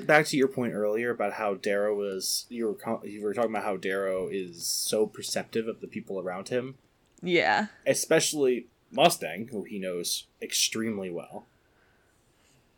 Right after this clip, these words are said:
Speaker 1: And it's just, it's very interesting to see him, like, it's like, "There it is, like, it feels like she's testing me again." <laughs> Like,
Speaker 2: <laughs>
Speaker 1: it's
Speaker 2: There she
Speaker 1: continuously
Speaker 2: goes
Speaker 1: happening.
Speaker 2: again.
Speaker 1: I mean,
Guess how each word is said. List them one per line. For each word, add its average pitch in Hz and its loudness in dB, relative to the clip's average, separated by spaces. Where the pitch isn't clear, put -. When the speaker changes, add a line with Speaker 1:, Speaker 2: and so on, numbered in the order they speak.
Speaker 1:
And 135 8
it's 127 4
just, 143 2
it's 147 2
very 151 4
interesting 123 0
to 107 -8
see 113 0
him, 107 0
like, 95 -4
it's - -8
like, - -20
"There 180 2
it 269 -2
is, 214 2
like, 95 -2
it 110 -8
feels 135 2
like 160 0
she's 156 -2
testing 127 0
me 82 -10
again." 135 -10
<laughs> 196 2
Like, - 4
Speaker 2:
<laughs> - -8
Speaker 1:
it's - -4
Speaker 2:
There 165 4
she - -4
Speaker 1:
continuously 175 6
Speaker 2:
goes 131 0
Speaker 1:
happening. 294 4
Speaker 2:
again. 254 0
Speaker 1:
I 131 2
mean, 113 -2